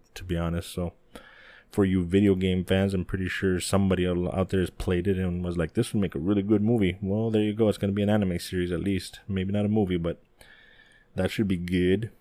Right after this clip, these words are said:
And last but not least, once again, the Mighty Mi-, the Mighty Miles coming in clutch with all the good stuff. Rumor. We know how it is with rumors. I don't know if it'll pan.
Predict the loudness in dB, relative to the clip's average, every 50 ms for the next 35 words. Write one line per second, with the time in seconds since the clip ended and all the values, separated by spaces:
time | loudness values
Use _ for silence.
0 | _ _ _ _ _ _ _ _ _ _ _ _ _ _ _ _ _ _ _ _
1 | _ _ -4 -2 0 2 2 2 4 4 4 4 2 2 0 0 0 0 2 0
2 | 0 0 -2 -2 -2 -4 -6 -10 -20 -20 _ _ _ _ _ _ -8 -2 2 2
3 | 4 2 2 0 -2 -4 -2 -2 -2 -4 -2 -2 -2 -2 0 2 2 2 2 0
4 | 0 -2 -4 -4 -4 -2 -2 -4 -4 -2 0 2 2 2 2 0 -2 -4 -4 -4
5 | -2 0 0 0 0 -2 -2 -4 -4 -2 -2 -2 -2 -4 -2 -2 0 0 2 0
6 | 0 -2 -2 0 0 0 0 0 -2 -4 -2 -2 -2 -2 -4 -12 -20 -20 _ _
7 | -20 -20 -20 -20 -20 -20 -20 -20 -20 -20 -14 -6 -2 2 6 8 10 10 10 10
8 | 8 8 8 6 6 4 2 0 -4 -14 -16 -18 -18 -16 -14 -14 -12 -6 -2 0
9 | 2 4 4 4 4 4 4 4 4 4 4 4 4 4 6 6 6 6 6 6
10 | 4 4 2 -2 -6 -8 -4 0 2 2 4 4 2 2 2 0 0 0 0 0
11 | 0 0 -2 -4